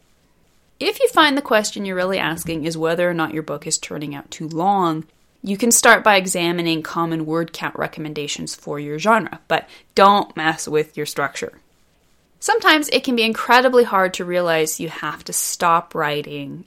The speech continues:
these characters you've grown to love so much. But remember, readers need both character and plot. Once you identify the moment your plot ends, you can be certain you found exactly the right spot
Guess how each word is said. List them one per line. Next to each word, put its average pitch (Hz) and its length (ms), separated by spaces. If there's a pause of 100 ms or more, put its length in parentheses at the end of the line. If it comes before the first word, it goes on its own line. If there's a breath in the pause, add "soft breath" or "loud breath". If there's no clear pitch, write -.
(140)
these 151 240
characters 214 680
you've 175 180
grown 156 260
to 208 100
love 311 200
so - 200
much. - 300 (260)
But - 200
remember, 392 460 (260)
readers 294 440
need 226 280
both 208 220
character 175 580
and 160 460 (380)
plot. - 280
Once 185 200
you 302 60
identify 269 480
the 220 120
moment 196 300
your 190 80
plot 170 360
ends, 160 500
you 185 140
can 190 200
be 175 140
certain 247 520
you 185 120
found 170 300
exactly 190 640
the 175 140
right 160 220
spot 156 380